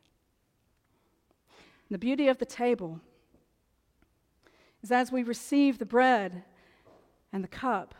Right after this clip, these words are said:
the body and the blood of Jesus Christ, we take it into ourselves. We become one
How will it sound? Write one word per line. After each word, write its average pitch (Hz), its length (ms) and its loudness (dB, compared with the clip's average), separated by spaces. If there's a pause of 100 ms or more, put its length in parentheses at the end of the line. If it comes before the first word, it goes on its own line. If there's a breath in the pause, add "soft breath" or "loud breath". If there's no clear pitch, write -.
(140)
the 196 80 -10
body 247 440 8
and 202 100 -2
the 196 40 -2
blood 233 360 10
of 202 100 2
Jesus 247 440 -4
Christ, 254 400 0
we 233 120 -4
take 285 360 0
it 233 100 -2 (240 loud breath)
into 311 420 10
ourselves. 262 540 6
We 302 220 10
become 302 480 8
one 285 420 10